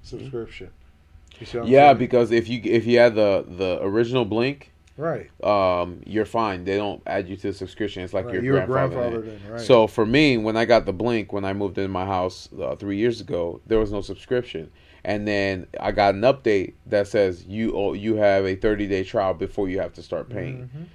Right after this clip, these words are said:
Speaker 1: ten dollars a month. And then the
Speaker 2: Mm-hmm.
Speaker 1: subscription is memory, cloud space.
Speaker 2: Right.
Speaker 1: So it will not record it for you if you do not pay ten dollars a month for all the
Speaker 2: Right.
Speaker 1: cameras.
Speaker 2: Right. That's why a lot of these companies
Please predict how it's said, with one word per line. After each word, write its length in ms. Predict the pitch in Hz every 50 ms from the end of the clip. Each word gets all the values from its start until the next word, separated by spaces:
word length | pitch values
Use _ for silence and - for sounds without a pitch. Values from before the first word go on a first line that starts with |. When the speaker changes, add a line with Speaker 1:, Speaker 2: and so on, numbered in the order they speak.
| - - -
Speaker 1:
ten 200 | - 127 117 110
dollars 260 | 104 101 95 92 87
a 80 | 90 87
month. 280 | 92 101 101 87 - 110
And 220 | 107 - 95 98 98
then 160 | 98 98 95
the 80 | 95 98
Speaker 2:
Mm-hmm. 80 | -
Speaker 1:
subscription 540 | - 98 - - - 120 113 - - 101 95
is 200 | 90 85 85 -
memory, 500 | 95 98 101 98 90 87 82 80 - - -
cloud 360 | - - 101 95 90 87 -
space. 420 | - - - - - - - - 101
Speaker 2:
Right. 220 | 95 95 95 92 87 - -
Speaker 1:
So 220 | - 113 104 98
it 20 |
will 180 | 98 98 98 92
not 300 | 95 107 107 107 80 92
record 480 | 104 101 - - - 135 143 135 120 110
it 100 | 95 90
for 280 | - 101 95 87 85
you 240 | 87 87 87 80 -
if 240 | - 90 95 92 90
you 140 | 92 98 92
do 100 | 92 92
not 260 | 90 90 85 - -
pay 200 | - 104 92 87
ten 280 | - - 104 90 90 87
dollars 360 | 85 87 87 85 90 90 87
a 60 | 87
month 280 | 85 87 87 82 82 - - _ _ _ _ _
for 220 | - - - 214 233
all 60 | 226 185
the 60 | 139
Speaker 2:
Right. 100 | 110 -
Speaker 1:
cameras. 500 | - 104 90 78 73 - - - - - _
Speaker 2:
Right. 360 | - 180 190 170 143 113 92 - _
That's 200 | - 147 151 -
why 120 | 180 160 156
a 60 | 151
lot 220 | 151 156 156 156
of 100 | 156 151 147
these 340 | 147 143 143 143 139 135
companies 920 | - - 160 156 156 151 156 143 135 131 123 123 123 117 113 - - -